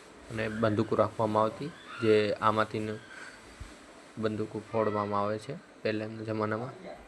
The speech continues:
આ ત્રણ સાઈડ રાખે છે જેથી દુશ્મન કન્ફ્યુઝ કરી શકે એ માટે. માટે તમે જોઈ શકો છો કે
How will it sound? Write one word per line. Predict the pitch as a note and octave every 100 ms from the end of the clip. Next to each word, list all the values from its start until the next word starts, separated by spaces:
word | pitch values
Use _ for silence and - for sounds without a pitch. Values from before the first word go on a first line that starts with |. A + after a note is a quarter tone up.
| -
આ | G#2
ત્રણ | - A#2 A2+
સાઈડ | G#2 G#2+ G#2+
રાખે | A#2 A2 B2
છે | C#3 D3+ - - - -
જેથી | G#2 G#2+ G#2 G#2 G2+ - -
દુશ્મન | A2 - A2+
કન્ફ્યુઝ | G#2 A#2 A#2 C#3 B2 -
કરી | - A2+
શકે | G#2+ G#2+ A#2+ D3+ - - -
એ | A#2+
માટે. | A2 G#2 G2+ G#2 - - - - - - - - - - - - - - - - - A2+
માટે | A2+ A2
તમે | G#2+ G#2
જોઈ | G#2+ A2
શકો | A2 A2+ A2+
છો | B2 B2 -
કે | A2+ G#2